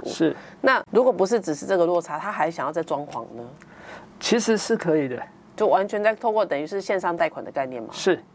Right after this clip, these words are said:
Speaker 2: 嗯哼。
Speaker 1: 那他会跟传统上的认知会有不太一样。
Speaker 2: 嗯哼。
Speaker 1: 因为我们都知道，呃，其实银行也有提供装潢贷款，啊，
Speaker 2: 是。
Speaker 1: 那但是有些时候取得上来讲是不见得是这么容易的。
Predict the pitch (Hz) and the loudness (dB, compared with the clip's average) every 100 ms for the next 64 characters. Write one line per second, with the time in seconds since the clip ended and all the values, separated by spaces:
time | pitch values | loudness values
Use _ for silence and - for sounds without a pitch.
0 | - - - - 160 160 151 - 262 226 | -20 -20 -16 -6 -2 -2 -4 0 2 2
1 | - 240 247 254 240 247 220 214 208 185 | 2 2 4 2 4 2 2 0 0 -2
2 | 180 160 151 190 170 151 170 226 170 - | 0 -2 0 -4 0 0 2 0 0 -4
3 | 160 160 170 123 123 143 135 123 123 110 | -4 0 -2 -2 -4 0 0 0 -4 -6
4 | 165 156 143 147 - 240 262 175 165 196 | -10 -10 -12 -16 -2 2 4 2 -2 -2
5 | 196 196 185 170 165 151 185 220 214 202 | 2 4 4 4 2 2 0 -8 -8 -4
6 | 185 190 160 151 160 160 160 147 135 147 | -4 -2 -2 -2 -4 -2 -2 -2 2 0
7 | 127 139 - _ 139 139 170 175 160 147 | 0 -6 -8 _ -10 -2 2 2 2 -2
8 | 196 202 175 139 180 175 165 165 - 147 | -6 -4 -4 -4 -4 -2 -2 -2 -6 -6
9 | 127 135 135 165 143 127 131 127 123 - | -2 -2 0 -2 0 -2 -2 -6 -6 -2
10 | 156 147 135 - 143 190 156 139 160 156 | 0 0 -4 -6 -2 2 2 0 -4 -2
11 | 127 127 117 143 123 - | 0 -2 0 -2 -2 -4